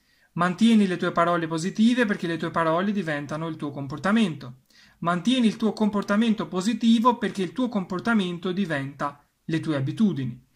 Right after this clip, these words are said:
Mantieni le tue abitudini positive, perché le tue abitudini diventano i tuoi valori. E mantieni i tuoi valori positivi, perché i tuoi valori diventano il tuo destino. Futuro e spiritualità.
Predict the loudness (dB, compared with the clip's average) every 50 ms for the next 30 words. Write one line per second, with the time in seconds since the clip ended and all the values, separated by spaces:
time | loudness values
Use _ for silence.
0 | _ _ _ _ _ -4 -2 -2 0 2 2 4 4 2 2 0 -4 -4 -2 -4
1 | -4 -2 -4 -6 -4 -6 -6 -6 -6 -6 -8 -6 -6 -4 -2 0 0 2 2 4
2 | 4 4 4 2 0 -2 -2 -2 0 -2 -2 -2 -2 -2 -2 -2 -4 -4 -2 0
3 | 0 2 2 2 0 0 0 -2 -2 -2 -4 -4 -6 -6 -8 -8 -8 -8 -10 -12
4 | -16 _ _ -10 -6 -4 -4 -2 -2 -2 -2 -2 -4 -4 -8 -10 -12 -16 _ _
5 | _ _ _ _ -20 -20 _ _ _ _ 0 2 2 0 0 0 0 2 2 2
6 | 0 -2 -4 -4 -6 -6 -4 -4 -4 -2 -2 -2 -2 -2 -4 -6 -6 -6 -4 -2
7 | -2 -2 -4 -4 -6 -6 -6 -6 -8 -10 -8 -6 -8 -6 -4 -4 -4 -2 -2 -2
8 | -2 -2 -2 -2 -2 -4 -6 -6 -4 -6 -6 -4 -4 -4 -4 -4 -6 -6 -8 -8
9 | -8 -8 -8 -8 -8 -8 -8 -10 -12 -14 -18 -18 -20 -20 _ _ _ _ _ _
10 | _ _ _ _ _ _ _ _ _ _ _ _ _ _ -20 -20 -20 -20 -20 -20
11 | -20 -20 -20 _ _ _ _ _ _ _ _ _ _ _ _ _ _ -10 -8 -6
12 | -4 -4 -4 -2 -4 -4 -6 -8 -10 -8 -6 -6 -6 -6 -6 -6 -8 -8 -8 -12
13 | -14 -16 -18